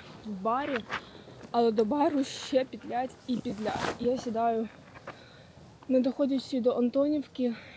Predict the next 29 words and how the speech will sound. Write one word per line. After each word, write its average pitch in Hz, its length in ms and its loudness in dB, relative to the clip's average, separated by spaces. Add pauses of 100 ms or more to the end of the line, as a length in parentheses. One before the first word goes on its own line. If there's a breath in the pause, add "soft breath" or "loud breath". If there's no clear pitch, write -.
біля 233 300 2
озера. 202 540 -4 (1000 loud breath)
Я 262 100 4
не 370 120 4
знаю, 330 300 4
як 277 180 2
мені 285 180 4
вчора 269 260 0
показували, 240 600 -2
що 226 140 -8
до 214 100 -2
бару 233 260 0
йти 226 140 -2
три 233 200 0
години, 262 600 0
якщо 247 300 -2
я 269 100 4
вже 240 160 0
йду 233 240 0
сьому 220 380 0
годину, 240 500 0 (460 loud breath)
я 240 160 2
ще 254 180 -2
не 226 220 2
дійшла. 190 460 -10 (200)
Напевно, 254 420 -2 (120)
це - 140 -6
якийсь 240 320 -4 (240)
обхід. 233 560 -2